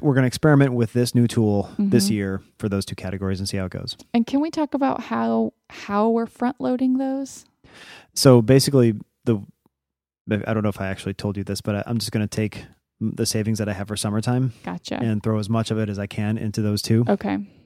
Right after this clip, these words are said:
Speaker 1: Travel's not as critical, so the m-, majority of
Speaker 2: Mm-hmm.
Speaker 1: it's gonna go into gifts,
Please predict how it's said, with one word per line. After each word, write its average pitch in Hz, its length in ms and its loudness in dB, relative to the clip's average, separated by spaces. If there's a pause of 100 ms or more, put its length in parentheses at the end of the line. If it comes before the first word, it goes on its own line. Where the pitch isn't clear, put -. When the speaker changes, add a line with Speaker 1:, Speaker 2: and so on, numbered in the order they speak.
(500)
Speaker 1:
Travel's 139 340 8
not 117 320 0
as 110 160 0
critical, 123 380 2
so 110 240 0
the 107 120 -4
m-, 107 140 -4 (140)
majority 107 400 4
of 104 40 4
Speaker 2:
Mm-hmm. - 20 0
Speaker 1:
it's 101 100 -4
gonna 104 140 -2
go 101 100 -4
into 98 140 -4
gifts, 131 340 2